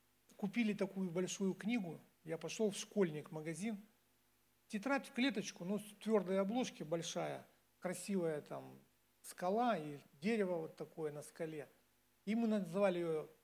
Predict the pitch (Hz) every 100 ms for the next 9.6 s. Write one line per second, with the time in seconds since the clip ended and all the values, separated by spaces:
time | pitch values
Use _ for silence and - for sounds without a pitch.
0 | _ _ - 208 190 165 160 165 170 180
1 | 240 208 190 - 151 - _ _ _ _
2 | - 214 196 170 185 180 214 185 - -
3 | 120 - _ - 190 190 165 156 160 170
4 | 233 240 190 - - _ - 269 - 233
5 | 254 254 202 - 233 208 240 220 - 202
6 | 233 254 277 180 - - _ _ 170 190
7 | 160 - 139 - _ _ _ - 196 -
8 | 254 233 196 196 190 - 190 156 127 -
9 | - _ _ 160 143